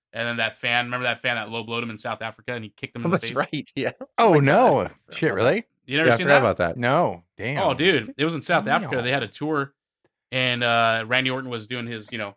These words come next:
Speaker 1: on the, on the turnbuckle, and a fan
Speaker 2: He
Speaker 1: freaking
Speaker 2: low
Speaker 1: got
Speaker 2: blowed him
Speaker 1: in
Speaker 2: from
Speaker 1: and,
Speaker 2: the
Speaker 1: like,
Speaker 2: back.
Speaker 1: low
Speaker 2: Like,
Speaker 1: blowed him.
Speaker 2: Orton was up on the
Speaker 1: Yeah.
Speaker 2: apron, like,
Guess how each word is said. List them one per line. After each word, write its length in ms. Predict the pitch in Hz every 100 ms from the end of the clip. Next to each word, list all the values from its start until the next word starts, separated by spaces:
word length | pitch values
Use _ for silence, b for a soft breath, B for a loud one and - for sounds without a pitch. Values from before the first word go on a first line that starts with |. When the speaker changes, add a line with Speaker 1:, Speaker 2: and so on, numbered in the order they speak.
| -
Speaker 1:
on 120 | 113
the, 160 | 107 107
on 140 | 113 113
the 80 | 107
turnbuckle, 520 | 135 127 131 139 147 _ _ _
and 100 | 113
a 40 | 110
fan 400 | - 135 131 135
Speaker 2:
He 80 | 131
Speaker 1:
freaking 80 |
Speaker 2:
low 120 | 127 147
Speaker 1:
got 40 |
Speaker 2:
blowed 200 | 135 147
him 60 | 135
Speaker 1:
in 60 |
Speaker 2:
from 100 | 135
Speaker 1:
and, 60 | 123
Speaker 2:
the 40 | 110
Speaker 1:
like, 40 |
Speaker 2:
back. 260 | 123 120 104
Speaker 1:
low 40 |
Speaker 2:
Like, 100 | 107
Speaker 1:
blowed 60 | 117
him. 60 |
Speaker 2:
Orton 200 | 127 135
was 140 | 123 110
up 140 | 120
on 100 | 120
the 120 | 104 101
Speaker 1:
Yeah. 80 | 117
Speaker 2:
apron, 260 | 113 143 131
like, 180 | 107